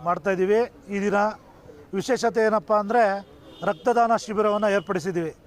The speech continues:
ರಾಮಮಂದಿರದ ಒಳಗಡೆ ರಕ್ತದಾನ ಶಿಬಿರವನ್ನು ಈ ದಿನ ಏರ್ಪಡಿಸಿದ್ದೀವಿ. ಅದೇ ರೀತಿ ನಾಳೆ ಅನ್ನದಾನವನ್ನು ಶ್ರೀ ವಿನಾಯಕ ಗೆಳೆಯರ ಬಳಗ ವತಿಯಿಂದ ಅನ್ನದಾನವನ್ನು ಏರ್ಪಡಿಸಿದ್ದೀವಿ. ಭಕ್ತಾದಿಗಳು ಹೆಚ್ಚಿನ ಸಂಖ್ಯೆಯಲ್ಲಿ ಬಂದು ಭಾಗವಹಿಸಬೇಕು. ಮಂಗಳವಾರದಂದು ಗ್ರಾಮೀಣ ಕೂಡ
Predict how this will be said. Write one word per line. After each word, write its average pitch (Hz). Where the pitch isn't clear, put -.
ರಾಮಮಂದಿರದ 202
ಒಳಗಡೆ 202
ರಕ್ತದಾನ 196
ಶಿಬಿರವನ್ನು 185
ಈ 196
ದಿನ 196
ಏರ್ಪಡಿಸಿದ್ದೀವಿ. 185
ಅದೇ 214
ರೀತಿ 226
ನಾಳೆ 202
ಅನ್ನದಾನವನ್ನು 214
ಶ್ರೀ 196
ವಿನಾಯಕ 208
ಗೆಳೆಯರ 208
ಬಳಗ 202
ವತಿಯಿಂದ 196
ಅನ್ನದಾನವನ್ನು 190
ಏರ್ಪಡಿಸಿದ್ದೀವಿ. 185
ಭಕ್ತಾದಿಗಳು 190
ಹೆಚ್ಚಿನ 196
ಸಂಖ್ಯೆಯಲ್ಲಿ 185
ಬಂದು 185
ಭಾಗವಹಿಸಬೇಕು. 185
ಮಂಗಳವಾರದಂದು 190
ಗ್ರಾಮೀಣ 220
ಕೂಡ 214